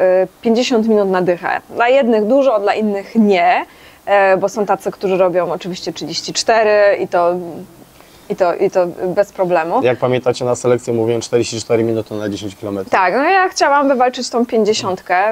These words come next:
Speaker 1: e, patrząc na to, że ja nie biegałam, tylko ćwiczyłam na siłowni i przerzucałam żelastwo. E, no i nie wykręciłam tego wyniku, chociaż się bardzo długo, e,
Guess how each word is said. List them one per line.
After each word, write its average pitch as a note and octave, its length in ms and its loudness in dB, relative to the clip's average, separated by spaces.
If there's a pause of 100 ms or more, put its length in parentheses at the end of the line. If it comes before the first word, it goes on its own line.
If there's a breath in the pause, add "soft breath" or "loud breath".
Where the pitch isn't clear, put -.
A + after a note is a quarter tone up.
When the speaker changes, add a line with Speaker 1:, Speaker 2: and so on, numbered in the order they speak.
(180)
Speaker 1:
e, F#3+ 300 2
patrząc G#3 340 -2
na G3+ 80 0
to, A#3 80 -6
że A#3+ 120 2
ja C4+ 60 2
nie F#4 180 4
biegałam, G3+ 520 2
tylko G#3 240 -10
ćwiczyłam F#3 400 -4
na F#3 60 -2
siłowni F#3+ 440 0
i F#3 40 0
przerzucałam F#3 560 -4
żelastwo. F#3 600 0 (840 loud breath)
E, G#3 880 4 (340)
no B3+ 100 4
i F4+ 60 4
nie F#4 120 4
wykręciłam D4+ 580 2
tego G3+ 200 -2
wyniku, F#3 640 0
chociaż G3 320 -6
się G#3 100 -2
bardzo F#3+ 220 -2
długo, F#3 680 2
e, F3+ 200 4